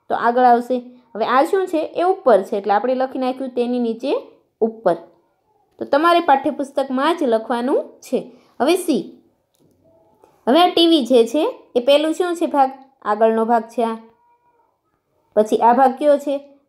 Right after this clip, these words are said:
બાજુનો ભાગ છે. પછી આ ભાગ કયો છે? ઉપરનો ભાગ છે. હવે મોટર.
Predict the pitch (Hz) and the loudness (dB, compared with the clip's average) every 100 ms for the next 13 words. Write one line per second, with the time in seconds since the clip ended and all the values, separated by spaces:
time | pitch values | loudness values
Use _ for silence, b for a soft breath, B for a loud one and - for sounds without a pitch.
0 | - 196 196 196 262 262 254 262 247 247 | -2 2 2 0 0 0 2 2 0 -4
1 | 254 247 247 - _ _ _ _ _ _ | -10 -10 -12 -20 _ _ _ _ _ _
2 | _ _ _ _ _ _ _ _ _ _ | _ _ _ _ _ _ _ _ _ _
3 | _ _ - 208 208 - 220 240 254 247 | _ _ 0 0 0 0 2 4 2 0
4 | 285 277 277 277 277 - _ - 208 - | 0 0 0 -6 -8 -16 _ -18 -10 -2
5 | 262 262 262 254 254 247 - 254 247 - | 0 2 2 4 2 0 -6 -8 -8 -18
6 | _ _ _ _ _ _ _ _ _ _ | _ _ _ _ _ _ _ _ _ _
7 | _ _ _ b b b - 320 339 294 | _ _ _ b b b 2 4 6 4
8 | 220 175 | 2 0